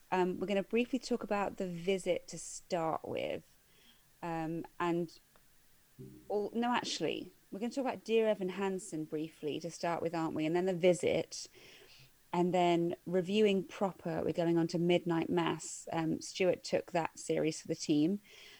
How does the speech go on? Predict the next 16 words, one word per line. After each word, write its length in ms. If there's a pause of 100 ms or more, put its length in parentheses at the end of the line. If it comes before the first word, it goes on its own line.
(140)
Um, 300
Only 320
Murders 400
in 80
the 80
Building, 720 (100)
Emma 240
and 140
I 240
are 260 (220)
almost 420
up 140
to 80
date 240
on 200
me. 360